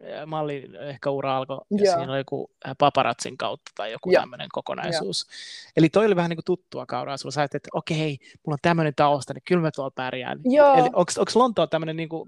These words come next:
Speaker 1: tanssijoiden mekka sitten ehkä, tai ehkä sit mallimaailmassakin, että ajattelet, että no siellä varmaan jos löytyy
Speaker 2: Joo.
Speaker 1: työtä sitten kuin työtä?
Speaker 2: Joo, joo,
Speaker 1: Mm.
Speaker 2: just oli. Mä ajattelin, että se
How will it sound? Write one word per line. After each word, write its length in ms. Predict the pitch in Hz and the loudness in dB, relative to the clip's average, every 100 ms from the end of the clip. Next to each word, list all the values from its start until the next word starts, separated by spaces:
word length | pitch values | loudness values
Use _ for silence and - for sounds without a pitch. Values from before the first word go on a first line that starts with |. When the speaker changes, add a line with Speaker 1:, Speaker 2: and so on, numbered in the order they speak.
| - | -2
Speaker 1:
tanssijoiden 440 | 180 160 147 139 | 0 0 -2 -2
mekka 300 | 151 147 - | -4 -8 -10
sitten 380 | 123 123 - - | -14 -14 -14 -12
ehkä, 200 | 123 - | -12 -8
tai 180 | 139 143 | -4 -4
ehkä 180 | 135 151 | -4 -8
sit 120 | - 175 | -6 2
mallimaailmassakin, 920 | 165 156 147 143 139 135 - 143 135 | 4 6 4 0 -2 -4 -8 -6 -8
että 160 | - | -6
ajattelet, 260 | 143 - 135 - | -8 -6 -8 -8
että 80 | |
no 40 | 160 | -6
siellä 240 | 165 135 | -4 -4
varmaan 320 | - 160 139 135 | -4 -6 -10 -8
jos 240 | - - | -8 -8
löytyy 260 | - 247 381 | -8 2 4
Speaker 2:
Joo. 100 | 381 | 6
Speaker 1:
työtä 260 | 359 320 294 | 6 6 2
sitten 240 | - - | -4 -18
kuin 80 | - | -18
työtä? 280 | 110 - 139 _ _ _ - | -16 -16 -18 _ _ _ -2
Speaker 2:
Joo, 240 | 262 226 | 6 6
joo, 160 | 185 196 | 8 4
Speaker 1:
Mm. 60 | 202 | 2
Speaker 2:
just 220 | 214 180 | -2 -6
oli. 140 | 160 | -6
Mä 100 | 190 | -6
ajattelin, 180 | 202 208 | -6 -6
että 100 | 214 | -8
se 220 | 202 _ | -10 _